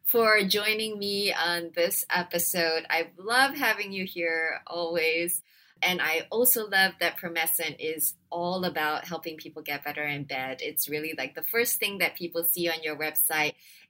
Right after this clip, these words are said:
And that's what we're all about on this podcast.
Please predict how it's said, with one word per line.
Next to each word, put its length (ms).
And 580
that's 300
what 180
we're 220
all 260
about 400
on 180
this 200
podcast. 800